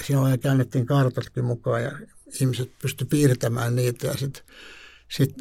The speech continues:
sit toisaalta, kun nämä alueet saatiin, ne oli selvästi näkyvissä, kaikki puistot, ää, tori, torin ka-, ravintolakadut, Eerikin katu, ää,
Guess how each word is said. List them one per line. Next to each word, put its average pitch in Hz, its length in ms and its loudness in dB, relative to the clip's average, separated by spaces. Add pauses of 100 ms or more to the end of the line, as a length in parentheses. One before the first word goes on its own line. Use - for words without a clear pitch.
(180)
sit 151 240 0
toisaalta, 143 500 6
kun 139 140 4
nämä 147 260 6
alueet 147 300 6
saatiin, 131 460 2
ne 131 80 4
oli 147 180 4
selvästi 143 500 2
näkyvissä, 127 580 0
kaikki 147 340 0
puistot, 127 720 0 (1080)
ää, 135 200 -2 (240)
tori, 147 400 6 (1120)
torin 151 300 4
ka-, - 180 -2
ravintolakadut, 143 1080 2 (640)
Eerikin 127 420 -2
katu, 123 400 -4 (840)
ää, 120 260 -6